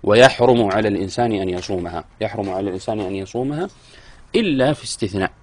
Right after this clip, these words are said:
ولهذا قال الناظم: "ثم حرم عيدان والتشريق حكما حتما"،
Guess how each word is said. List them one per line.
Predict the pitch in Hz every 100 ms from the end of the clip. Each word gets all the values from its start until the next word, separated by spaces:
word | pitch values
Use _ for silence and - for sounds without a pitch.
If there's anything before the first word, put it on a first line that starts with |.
| _ -
ولهذا | 101 120 107
قال | 120 113
الناظم: | 110 101
"ثم | 95 131 127
حرم | - 113 131
عيدان | 107 98 113 131 110
والتشريق | 135 - 131 151 147
حكما | 131 147 147
حتما"، | 170 160 185 196